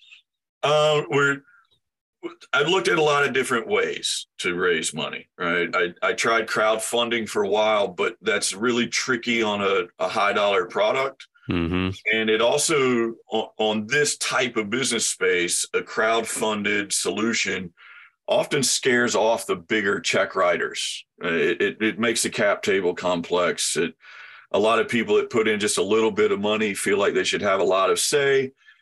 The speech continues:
Speaker 1: and, and it, it complicates things indeed. So we, we're focused more on the family office and the private equity side right now, because those folks get to make their own decisions and, and they can go outside their standard playbook.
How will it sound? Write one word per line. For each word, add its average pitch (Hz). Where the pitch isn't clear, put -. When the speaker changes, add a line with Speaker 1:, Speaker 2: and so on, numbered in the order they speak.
Speaker 1:
and, 107
and 113
it, 110
it 110
complicates -
things -
indeed. 78
So 98
we, 117
we're 131
focused 135
more 120
on 104
the 95
family 107
office 104
and 95
the 85
private 98
equity 92
side 82
right 90
now, 98
because 92
those 117
folks 113
get 104
to 104
make 104
their 104
own 104
decisions 92
and, 92
and 95
they 101
can 104
go 127
outside 101
their 92
standard 92
playbook. 95